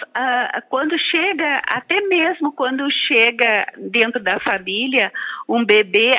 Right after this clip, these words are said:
aquele irmãozinho mais velho, ele resiste porque ele não sabe qual é o lugar que ele vai ocupar na família.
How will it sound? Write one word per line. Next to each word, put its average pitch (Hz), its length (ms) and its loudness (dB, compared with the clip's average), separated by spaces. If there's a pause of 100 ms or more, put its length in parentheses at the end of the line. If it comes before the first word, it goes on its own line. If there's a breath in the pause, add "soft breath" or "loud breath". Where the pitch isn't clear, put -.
aquele 277 300 0
irmãozinho 262 600 0
mais 240 280 0
velho, 240 580 2
ele 302 380 2
resiste 339 640 2
porque 330 260 -4
ele 302 140 2
não 285 200 0
sabe 254 300 -4
qual 254 220 -2
é 254 60 0
o 262 100 -4
lugar 247 260 -2
que 247 80 -4
ele 233 140 -2
vai 226 160 -2
ocupar 226 380 -6
na 220 120 -6
família. 196 520 -6